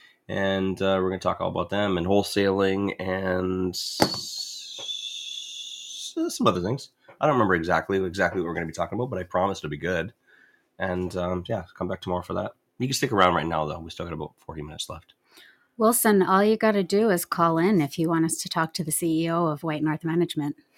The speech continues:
Speaker 2: <laughs>
Speaker 1: Uh, yeah, but, uh, you know, uh, same, same time, like, you know, no self-promotion, okay?
Speaker 2: <laughs>
Speaker 1: I don't think you're
Speaker 2: Call
Speaker 1: just
Speaker 2: in
Speaker 1: gonna
Speaker 2: with a
Speaker 1: get a free
Speaker 2: question.
Speaker 1: commercial out of this, buddy.
Speaker 2: <laughs>
Speaker 1: Come on, you. I got my finger on the mute.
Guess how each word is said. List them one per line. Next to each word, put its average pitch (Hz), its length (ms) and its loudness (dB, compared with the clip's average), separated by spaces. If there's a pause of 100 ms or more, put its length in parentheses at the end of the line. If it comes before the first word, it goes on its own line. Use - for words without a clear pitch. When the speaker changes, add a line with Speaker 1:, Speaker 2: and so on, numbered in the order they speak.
(480)
Speaker 2:
<laughs> 277 100 8 (1600)
Speaker 1:
Uh, 147 460 2
yeah, 165 480 4 (120)
but, 143 180 -2
uh, 135 320 4
you 135 140 -2
know, 113 300 -2 (360)
uh, 104 400 -6
same, 113 320 -2 (140)
same 113 280 -2
time, 87 480 -4
like, 85 220 -6 (100)
you 98 60 -6
know, 82 200 -4 (360)
no 104 100 0
self-promotion, 82 720 -2
okay? 73 300 -8 (260)
Speaker 2:
<laughs> - 20 4
Speaker 1:
I - 420 8 (280)
don't 110 160 -6
think 107 160 -6
you're - 140 2
Speaker 2:
Call - 20 -
Speaker 1:
just 214 60 4
Speaker 2:
in 175 60 8
Speaker 1:
gonna - 20 6
Speaker 2:
with 87 60 6
a - 20 0
Speaker 1:
get 80 140 0
a - 20 -4
free 156 100 2
Speaker 2:
question. 87 220 0
Speaker 1:
commercial 80 400 -2
out 71 100 -4
of 71 60 -6
this, 69 140 -8
buddy. 73 280 -8 (200)
Speaker 2:
<laughs> - 180 -6
Speaker 1:
Come 185 640 8
on, - 240 6
you. 76 160 0 (500)
I 90 60 -2
got 104 180 6
my 104 120 2
finger 95 340 4
on 87 120 6
the 80 60 2
mute. 78 460 0